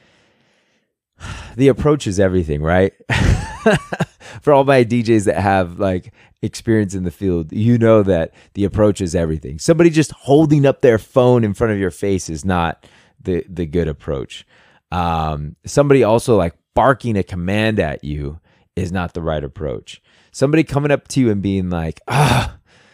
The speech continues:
can you pl-, just play something we can dance to?" <laughs> Or, like, that, that approach is not, like, that's not gonna help any of us here. Like, you're putting me down.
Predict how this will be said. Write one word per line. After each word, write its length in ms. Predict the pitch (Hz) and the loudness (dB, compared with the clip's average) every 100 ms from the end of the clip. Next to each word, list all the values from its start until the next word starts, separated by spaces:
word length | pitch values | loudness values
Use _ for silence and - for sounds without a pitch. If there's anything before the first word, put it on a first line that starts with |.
| _ _ - | _ _ -6
can 160 | 180 | 0
you 120 | 247 | 0
pl-, 300 | 220 - - - | -2 -2 -2 0
just 320 | 120 190 - | 2 2 2
play 400 | 104 107 113 131 | -8 -2 2 2
something 340 | 131 127 120 120 | 0 -2 0 0
we 100 | 113 | 0
can 160 | 110 | -2
dance 460 | 85 82 107 113 - | -2 -2 0 -2 -2
to?" 380 | 123 113 117 120 | 2 2 2 0
<laughs> 20 | |
Or, 220 | 92 101 - | -2 -2 -4
like, 480 | 165 113 - 127 - _ - - - | -10 -10 -10 -12 -14 _ -20 -12 -6
that, 220 | 139 - - - - | -6 -6 -18 -20 0
that 340 | 127 127 131 - | 2 4 0 -2
approach 380 | 107 123 113 101 | 2 4 4 2
is 160 | 101 | 0
not, 260 | 120 135 - | 2 2 4
like, 260 | 135 113 - - | 4 4 0 -2
that's 240 | 180 185 | 2 2
not 200 | 185 185 | 2 2
gonna 340 | 190 147 107 92 _ _ _ _ _ _ _ | 2 2 0 -2 _ _ _ _ _ _ _
help 520 | - 156 160 165 - - _ _ _ _ _ | -6 2 2 2 -4 -20 _ _ _ _ _
any 260 | 131 170 151 | 0 4 4
of 120 | 104 | 2
us 460 | 82 71 - - _ _ | -2 -8 -16 -20 _ _
here. 400 | 98 90 57 - _ _ _ _ _ | -4 -4 -6 -12 _ _ _ _ _
Like, 220 | 95 107 - | 0 0 2
you're 200 | 117 123 | 2 2
putting 500 | - 160 170 156 131 | 2 2 2 0 0
me 160 | 156 | 0
down. 640 | 151 117 98 92 104 127 | 2 2 2 0 -2 -6